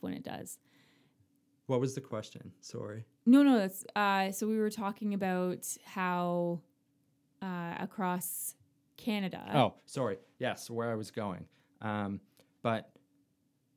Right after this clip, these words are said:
Speaker 2: corrections is, like, the back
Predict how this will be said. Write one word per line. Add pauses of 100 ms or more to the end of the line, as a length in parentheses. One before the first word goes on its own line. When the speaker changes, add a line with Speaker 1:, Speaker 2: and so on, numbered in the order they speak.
(1000)
Speaker 2:
corrections
is,
like, (1080)
the
back